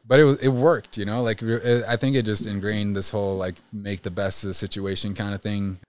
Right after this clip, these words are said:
The, the jumps were all right some days, and, and, uh, but most of it, it was just, like, riding the bumps and training finders and just hitting whatever we could on the mountain, just using the whole thing.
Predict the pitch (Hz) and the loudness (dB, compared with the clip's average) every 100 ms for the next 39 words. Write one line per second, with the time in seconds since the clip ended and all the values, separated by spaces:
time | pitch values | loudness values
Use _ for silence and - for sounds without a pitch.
0 | - 95 90 92 104 104 95 - 101 98 | -14 -12 -10 -6 -2 -2 -4 -4 -4 -2
1 | 95 - 104 101 98 98 95 - 98 98 | -4 -6 -4 -2 -2 -4 -4 -6 -4 -4
2 | 101 101 98 95 90 90 95 92 92 92 | -4 -4 -4 -6 -8 -10 -10 -10 -8 -8
3 | 92 90 _ _ _ _ 101 95 104 107 | -10 -12 _ _ _ _ -10 -6 -2 -2
4 | - 98 92 90 87 95 - 92 98 95 | -2 -4 -6 -6 -6 -4 -4 -4 -6 -6
5 | 95 95 85 101 98 98 98 85 98 98 | -4 -6 -6 -8 -8 -8 -8 -8 -6 -6
6 | 92 101 95 98 95 95 92 95 87 110 | -6 -8 -6 -6 -6 -8 -8 -8 -8 -8
7 | 95 98 95 95 95 95 92 92 104 95 | -8 -8 -8 -6 -6 -6 -8 -6 -6 -4
8 | 92 95 98 95 98 104 107 104 98 85 | -4 -6 -8 -6 -6 -2 -2 -2 -4 -4
9 | 101 90 110 95 | -4 -4 -6 -8